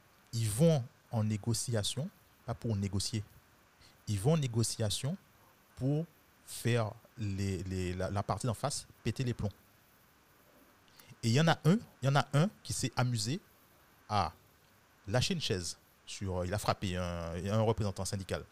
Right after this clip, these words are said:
qui a frappé une, emploi-, euh, une autre, une autre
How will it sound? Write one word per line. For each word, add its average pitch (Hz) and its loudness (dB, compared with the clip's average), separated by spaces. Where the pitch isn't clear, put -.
qui - -4
a 90 0
frappé 98 -2
une, 123 -2
emploi-, 120 -2
euh, 135 6
une 151 4
autre, - 4
une 127 6
autre - 4